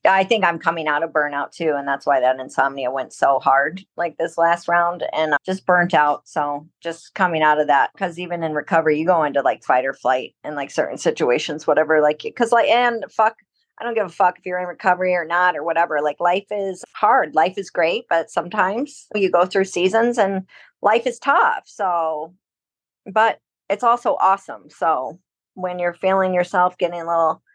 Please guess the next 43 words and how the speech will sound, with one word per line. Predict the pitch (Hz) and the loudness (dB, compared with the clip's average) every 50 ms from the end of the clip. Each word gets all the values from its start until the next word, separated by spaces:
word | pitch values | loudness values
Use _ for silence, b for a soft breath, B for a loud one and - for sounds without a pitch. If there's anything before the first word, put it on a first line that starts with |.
| _ _ _ _ _ _ _ _ _ | _ _ _ _ _ _ _ _ _
burnt | - 226 226 214 202 214 | 0 2 2 2 2 2
out | 190 196 202 214 226 208 | 2 4 4 2 2 0
and | 180 165 170 | -4 -10 -10
too | - 226 214 | -10 -10 -6
much, | 208 202 196 214 214 - | -4 -2 -2 -4 -4 -8
just, | - 262 254 - - | -10 -10 -6 -4 -4
like, | 285 285 | -4 -2
take | - 311 285 294 | 0 -2 -2 -2
a | 294 | -2
pause, | - 247 220 233 226 156 - - - _ _ _ _ _ _ _ _ | 0 0 2 2 2 0 -2 -6 -14 _ _ _ _ _ _ _ _
'cause | - 208 196 175 - - - _ _ _ _ _ _ _ _ | -4 -4 -4 -4 -10 -16 -20 _ _ _ _ _ _ _ _
you're | - 185 196 196 208 | -2 0 4 4 4
all, | 214 214 208 196 - - | 6 4 4 2 0 -2
you're | _ 165 190 202 202 | _ -10 -2 0 2
always | 208 196 175 160 160 | 2 2 0 -2 -6
gonna | 175 165 156 143 | -10 -10 -10 -10
be | 156 175 165 | -10 -8 -2
there | 147 143 139 135 | -2 0 0 0
with | 135 143 143 - | -4 -6 -6 -6
your, | - 151 147 | -6 -2 0
like, | 143 139 - - _ | 2 0 0 0 _
thoughts, | - 151 156 147 - - - | 2 2 2 2 0 -2 -4
and | 165 139 135 120 - - _ | -4 -4 -4 -10 -16 -18 _
there's | - - 170 160 156 156 | -2 0 0 2 2 2
always | 147 151 165 165 - | 2 2 2 0 -2
gonna | - 180 185 | -4 -4 -2
be | 185 196 196 - | -4 -4 -4 -2
issues. | - 160 156 - - 143 156 165 - | -4 -4 -4 -4 -8 -8 -8 -2 0
There's | - 160 160 156 | 2 2 4 4
always | 151 151 151 156 151 | 2 4 4 2 2
gonna | - 185 170 175 | 0 -4 -4 -2
be | 170 180 185 | -2 -2 -2
room | 170 165 156 156 - | 0 -2 -2 -2 -2
for | - 220 | -6 -8
growth, | 202 185 165 143 135 131 123 165 190 190 - - | -2 2 2 4 4 4 2 0 -2 -6 -16 -16
and | - 165 165 160 160 156 156 - B B B B B B | -10 -4 -2 0 0 -2 -4 -8 B B B B B B
it | 175 185 190 | -4 -2 0
just | 185 185 165 - - - - _ - | 0 0 -2 -4 -12 -20 -20 _ 0
doesn't | 180 175 170 180 165 143 | 0 2 2 0 -4 0
have | 170 165 156 151 | 0 0 0 0
to | - 160 143 | -2 -4 -2
be, | 151 156 151 151 151 | 0 0 0 2 2
like, | 139 131 131 127 - _ - | 4 2 2 0 -4 _ -20